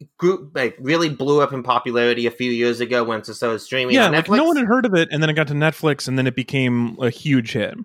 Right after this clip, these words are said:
Speaker 1: Yeah, and I, you know, like most people, I, I kinda watched it because I heard good word of mouth. I do kinda think it's one of those shows that the first season's okay. It definitely takes a little bit to kinda get its,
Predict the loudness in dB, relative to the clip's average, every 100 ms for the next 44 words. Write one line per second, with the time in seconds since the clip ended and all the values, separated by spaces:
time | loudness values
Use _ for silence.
0 | -6 0 2 2 2 2 2 0 0 2
1 | 2 0 -4 -2 0 2 0 0 0 0
2 | 0 2 2 -2 -12 -10 -8 -4 -2 -2
3 | -4 0 2 2 2 0 0 -2 0 2
4 | 0 0 -4 -6 -6 -6 -2 -2 -2 -4
5 | -2 -2 0 -2 -2 2 2 2 0 -4
6 | -2 -4 -2 -2 -2 -6 -6 -8 -4 -2
7 | 0 0 0 2 2 2 0 0 -2 -2
8 | -4 0 2 0 -2 -2 -2 -4 -4 -4
9 | -4 0 0 2 0 0 -2 -4 -4 -4
10 | -4 -2 -2 -2 -4 -4 -4 -4 -4 -2
11 | -4 -8